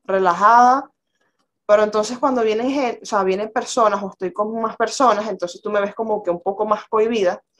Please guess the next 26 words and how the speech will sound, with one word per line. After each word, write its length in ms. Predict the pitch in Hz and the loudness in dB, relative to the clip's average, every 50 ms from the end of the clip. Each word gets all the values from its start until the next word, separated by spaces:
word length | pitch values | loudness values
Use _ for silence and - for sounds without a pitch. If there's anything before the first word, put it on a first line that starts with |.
| _ _ _ _ _ _ _ _ _ _ _ | _ _ _ _ _ _ _ _ _ _ _
por 140 | - 202 208 | 2 4 4
ese 260 | 208 214 208 - 240 | 4 2 2 0 0
miedo 440 | 240 254 254 262 247 240 233 247 254 | 0 2 2 2 4 4 4 6 6
a, 80 | 254 247 | 4 4
a, 140 | - - | 2 0
a, 340 | - - - 196 - - - - - - 190 | -2 0 0 0 0 0 0 -2 -2 -2 -2
a 40 | 190 | 0
la 160 | 180 175 175 | 0 -2 0
pérdida, 500 | - 208 208 196 180 170 165 147 98 - | 4 4 4 4 4 0 -4 -6 -8 -8
¿sabes? 340 | - - 214 185 156 - - _ _ _ _ _ _ _ _ _ _ | -6 -4 -2 -2 -2 -4 -8 _ _ _ _ _ _ _ _ _ _
Ese 220 | - 190 - 220 214 | -12 -8 -6 -4 -4
miedo 320 | 233 233 233 233 233 240 | -2 0 0 2 4 4
a, 80 | 240 233 | 4 4
a 240 | - - 214 196 - | 4 4 2 2 2
pegarme 480 | 190 190 190 190 185 190 202 220 226 | 0 0 2 2 0 0 0 -2 -2
mucho 380 | 240 240 247 247 240 - 262 247 | 0 0 0 -2 -2 -2 0 2
a 160 | 233 233 233 | 4 4 4
alguien 360 | 233 233 233 247 254 247 240 | 2 0 -2 -4 -4 -4 -4
que 80 | 240 208 | -4 -2
de 100 | 185 180 | -2 -2
repente 760 | 185 180 175 - 180 180 180 180 - 214 214 220 226 - - _ _ _ _ _ _ _ _ _ _ _ _ _ | -2 -4 -2 -2 -2 -2 -2 -4 -4 -4 -2 -2 -4 -8 -12 _ _ _ _ _ _ _ _ _ _ _ _ _
desaparezca 760 | - 196 202 - 208 180 - 175 175 196 196 196 - - 240 | -6 -4 -2 0 0 0 0 0 0 0 0 -2 -2 -2 0
de 60 | 226 220 | 0 0
mi 120 | 208 180 | -2 -2
vida, 360 | 190 190 180 156 - - - _ _ _ _ _ _ _ _ _ _ _ | -2 -2 -2 -2 -4 -8 -12 _ _ _ _ _ _ _ _ _ _ _
¿ves? 180 | _ - 185 196 | _ -6 -6 -6